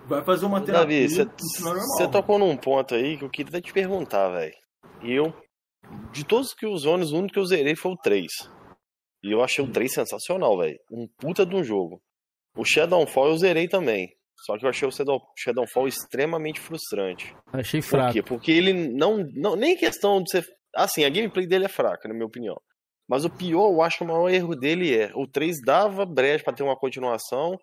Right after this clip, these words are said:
Speaker 2: e os cara foi pra um lado que não tinha. E eu, sinceramente, eu nem sei que lado é aquele que eles foram. Nem sei quem
Speaker 1: Cara,
Speaker 2: são aqueles personagens, os protagonistas do, do, do, do Shadowfall.
Speaker 1: eu acho o pacing do Shadowfall terrível.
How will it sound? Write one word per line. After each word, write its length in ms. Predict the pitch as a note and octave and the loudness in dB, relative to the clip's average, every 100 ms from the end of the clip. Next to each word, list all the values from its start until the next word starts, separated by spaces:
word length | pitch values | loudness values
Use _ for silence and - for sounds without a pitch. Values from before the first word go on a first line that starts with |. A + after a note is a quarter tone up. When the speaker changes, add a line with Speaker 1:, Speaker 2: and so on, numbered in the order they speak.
| _ _ _ - | _ _ _ -14
Speaker 2:
e 60 | |
os 80 | A#2 | -10
cara 260 | - C#3+ D#3 | -2 0 0
foi 360 | - D3 G3 | -4 -4 -4
pra 160 | E3+ D#3+ | -4 -4
um 140 | E3 | 0
lado 340 | C#3+ E3+ F#3 F3 | 0 0 -4 -8
que 120 | F#3 | -8
não 140 | F3+ | -8
tinha. 460 | D#3+ F3 F#3+ F#3+ F#3+ - - - - - _ - | -6 -8 -4 -4 -4 -10 -20 -20 -20 -20 _ -6
E 100 | D#3+ | 0
eu, 80 | A3+ | 2
sinceramente, 600 | G3+ F#3+ F#3 B2+ D#3 F3 | 2 0 0 2 0 0
eu 40 | |
nem 140 | D#3+ G#3 | -2 -2
sei 220 | - F3+ | -2 -2
que 100 | E3 | -2
lado 240 | C3 C#3+ | -2 -2
é 40 | C#3+ | -2
aquele 200 | D3 C3+ | -6 -6
que 80 | C3 | -8
eles 140 | A#2 | -8
foram. 260 | - G2 F#2+ _ - | -6 -6 -6 _ -14
Nem 200 | G2 E3 | -4 -4
sei 200 | F#3 E3+ | 0 -2
quem 160 | E3 D#3+ | 0 -2
Speaker 1:
Cara, 20 | |
Speaker 2:
são 200 | B2 D3+ | 2 2
aqueles 200 | C#3 C3+ | 2 0
personagens, 520 | - C3+ C3+ A2+ G#2+ G2 | 0 0 2 2 0 -2
os 100 | - | -4
protagonistas 600 | A#2+ A#2 A#2 A2+ A#2 A2 | 0 2 2 0 -4 -6
do, 120 | G2+ | -6
do, 140 | G#2 | -8
do, 120 | G2 - G2 | -10 -12 -12
do 140 | G2 | -8
Shadowfall. 480 | G2+ G#2 G2+ - F#2 | 0 2 2 2 0
Speaker 1:
eu 60 | F2+ | 0
acho 220 | C#3 D#3+ | 0 0
o 260 | D#3+ D3 - - | 2 2 2 0
pacing 540 | D3+ E3 E3 - A#2+ | 4 4 2 -6 -6
do 120 | A2+ A#2 | -6 -6
Shadowfall 540 | B2+ B2+ A#2+ - C3 | -6 -4 -4 -4 -6
terrível. 520 | D3 C3+ A#2+ G#2 F#2+ | -4 -4 -4 -8 -10